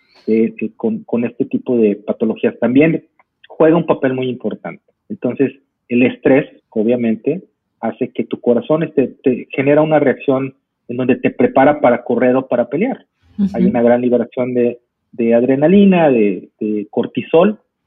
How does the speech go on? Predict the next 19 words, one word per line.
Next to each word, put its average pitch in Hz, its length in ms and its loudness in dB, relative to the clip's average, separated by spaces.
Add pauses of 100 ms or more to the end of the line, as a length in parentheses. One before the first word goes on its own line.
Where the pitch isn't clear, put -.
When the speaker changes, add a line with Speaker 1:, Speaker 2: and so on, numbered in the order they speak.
(160)
Speaker 1:
de, 104 420 -10
de 117 80 -4
hormonas 139 460 2
de, 120 180 0
del 113 240 -2
estrés, 147 480 0 (420)
y 120 100 0
eso 127 180 -4
hace 143 180 -4
que - 120 -6
tu - 100 -8
corazón 127 340 -6
esté 151 200 -2
funcionando 139 640 -4
tiempo 139 400 0
extra 110 320 -4
o 98 80 -8
esté - 160 -10
trabajando 135 720 -2